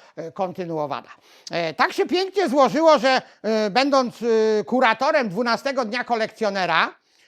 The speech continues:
e, jednym z uczestników był oczywiście nasz zasłużony regionalista, pan Jacek Borowiak, który mi pozwolił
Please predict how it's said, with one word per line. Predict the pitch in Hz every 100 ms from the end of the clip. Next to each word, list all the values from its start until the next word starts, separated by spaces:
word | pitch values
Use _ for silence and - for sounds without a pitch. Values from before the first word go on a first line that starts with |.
| _ -
e, | 202 208 208 208
jednym | 214 262 262 254
z | 208
uczestników | 247 247 - 277 262 233
był | 165 233
oczywiście | 220 208 202 233 226
nasz | 202 185
zasłużony | 208 202 220 190 262 233
regionalista, | 202 190 190 190 220 220 202
pan | 175
Jacek | 180 220 - 160
Borowiak, | 143 160 135 165 190
który | - - - 294 294
mi | 269 240 _ _ _ _ _ _ _ _ _ _
pozwolił | 254 208 151 214 311 339 330 330